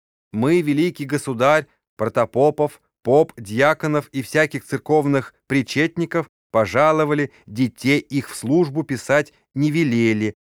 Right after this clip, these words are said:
а велели им быть у церквей Божиих, в церковных причетниках, а иным в добрых и законных промыслах, чтобы они детей своих, братью и племянников от всяких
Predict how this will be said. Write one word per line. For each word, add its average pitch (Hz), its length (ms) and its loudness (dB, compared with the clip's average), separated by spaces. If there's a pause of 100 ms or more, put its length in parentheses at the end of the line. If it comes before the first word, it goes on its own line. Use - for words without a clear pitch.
(140)
а 104 100 0
велели 113 420 0
им 110 280 -4
быть 120 280 -4
у 120 80 -10
церквей 120 640 -4
Божиих, 117 720 -2 (360)
в - 60 -20
церковных 139 720 0
причетниках, 127 840 -4 (300)
а 131 160 2
иным 139 400 2
в 113 140 -8
добрых 151 560 2 (260)
и 143 80 -2
законных 156 640 0 (140)
промыслах, 110 800 0 (200)
чтобы 147 460 0
они 135 400 -2
детей 160 400 -2
своих, 117 460 -2 (100)
братью 131 580 0
и 123 120 -6
племянников 139 720 -2 (120)
от - 200 -6
всяких 147 420 0